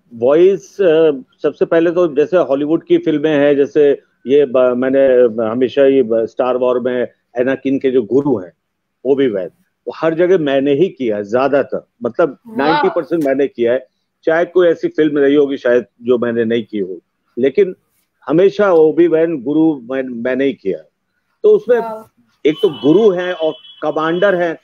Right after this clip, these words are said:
Speaker 1: कमांडिंग आवाज है, तो वो ordering, ordering वाली है ना। सिंह, मेरी आवाज सुनो, मैं तुम्हें बताता हूँ, वो एकदम order की, मतलब गुरु भी है और उसके फौजियों वाली बात भी, क्योंकि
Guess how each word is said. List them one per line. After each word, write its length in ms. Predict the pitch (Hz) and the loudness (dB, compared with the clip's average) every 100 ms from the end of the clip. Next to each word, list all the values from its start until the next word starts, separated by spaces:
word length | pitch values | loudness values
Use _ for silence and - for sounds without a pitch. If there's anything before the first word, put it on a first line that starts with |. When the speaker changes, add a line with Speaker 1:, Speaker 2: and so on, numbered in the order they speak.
| _ _ 151 | _ _ -4
Speaker 1:
कमांडिंग 500 | 143 170 180 190 185 147 | 0 0 2 0 -2 -2
आवाज 380 | 147 147 143 | 0 2 0
है, 140 | 127 131 - _ _ - | -2 -6 -8 _ _ -2
तो 80 | |
वो 260 | 208 208 226 220 _ _ _ _ 139 | 2 2 0 -6 _ _ _ _ 0
ordering, 420 | 160 170 202 233 - | 0 2 0 -2 0
ordering 500 | 156 175 202 214 180 | 0 2 2 2 0
वाली 200 | 135 107 90 _ _ _ 131 | -4 -6 -10 _ _ _ -4
है 40 | |
ना। 120 | 240 | -4
सिंह, 300 | 214 262 165 - _ _ _ _ _ _ - | -2 -2 -4 -12 _ _ _ _ _ _ -4
मेरी 180 | 196 254 | -2 0
आवाज 260 | 240 254 247 | -2 -4 -4
सुनो, 400 | 254 214 120 _ _ _ _ | -2 -2 -4 _ _ _ _
मैं 140 | - 254 | -4 -2
तुम्हें 200 | 269 247 | -2 -4
बताता 300 | 254 226 240 | -4 -4 -2
हूँ, 220 | 170 120 _ 160 | -2 -4 _ 0
वो 160 | 226 | 2
एकदम 260 | 208 147 233 - | 2 0 -2 0
order 320 | 165 196 208 | 0 0 -2
की, 160 | - 151 | -4 -8
मतलब 280 | 147 165 107 | -4 -4 0
गुरु 240 | 160 214 | 2 4
भी 120 | 202 196 | 4 2
है 340 | 175 202 214 - - | 2 0 -2 -10 -4
और 180 | 147 160 | 0 0
उसके 220 | 143 175 | 0 -2
फौजियों 600 | 156 127 - 156 156 190 | -2 -8 -2 0 2 2
वाली 200 | 180 180 | 2 0
बात 240 | 143 160 | 0 -4
भी, 180 | 139 147 | -2 -4
क्योंकि 400 | 117 156 156 175 | -4 -4 -2 -2